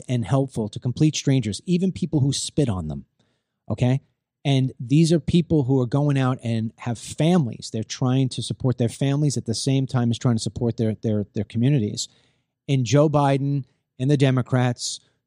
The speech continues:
totally turn a blind eye to them. They come up with things like defund the police, which automatically sets a, Hey,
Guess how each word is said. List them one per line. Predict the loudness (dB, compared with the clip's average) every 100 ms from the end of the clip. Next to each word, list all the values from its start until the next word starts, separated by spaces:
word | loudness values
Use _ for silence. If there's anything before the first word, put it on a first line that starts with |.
| 0
totally | 4 4 4
turn | 2 0
a | 2
blind | 0 0 0
eye | 0 0
to | 0
them. | 0 -2 -2 _ _ -6
They | -6
come | -2 0
up | 0
with | 0 -2
things | 0 2 2
like | -2 -2
defund | -6 -10 -2 2 2 0 -2
the |
police, | 0 2 2 2 0 -6 -10 _
which | -6 -6 -2
automatically | 2 2 2 0 0 -2 -2 -2
sets | -2 -2 0 0 -4 -6
a, | -2 0 0 -4 _ 0
Hey, | 2 2 -2